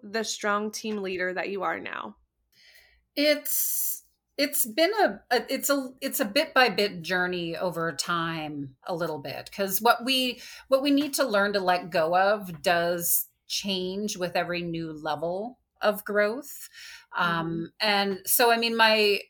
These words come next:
Speaker 2: my, the control freak thing of, like, what we were talking about already, being able to really identify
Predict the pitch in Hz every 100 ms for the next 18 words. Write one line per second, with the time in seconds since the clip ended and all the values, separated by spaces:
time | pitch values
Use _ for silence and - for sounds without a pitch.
0 | _ 226 226 208 180 - - 208 233 262
1 | 254 294 302 349 - 247 - - 208 202
2 | 202 196 196 185 175 160 147 - 185 180
3 | 180 185 180 175 185 180 185 170 170 165
4 | 170 170 170 165 175 170 170 170 175 160
5 | 165 165 147 156 214 214 214 - 196 202
6 | 202 202